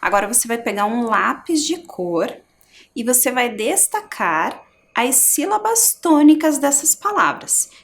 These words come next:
Eu vou mostrando aqui pra você e você vai fazendo aí no seu pedacinho de papel.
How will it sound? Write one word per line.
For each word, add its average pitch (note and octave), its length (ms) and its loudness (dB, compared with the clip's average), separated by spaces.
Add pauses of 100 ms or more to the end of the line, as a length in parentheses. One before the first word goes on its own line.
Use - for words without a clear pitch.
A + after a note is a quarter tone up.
Eu - 60 -14
vou G#3 120 -4
mostrando C4 480 2
aqui D4+ 160 -2
pra A3+ 160 -4
você F#3+ 340 -2
e B3 140 -2
você D4+ 180 -4
vai C4+ 180 0
fazendo C#4 460 4
aí C#4+ 480 2 (100)
no C4 140 2
seu A#3+ 180 0
pedacinho D#4+ 480 6
de D#4+ 100 4
papel. - 380 -2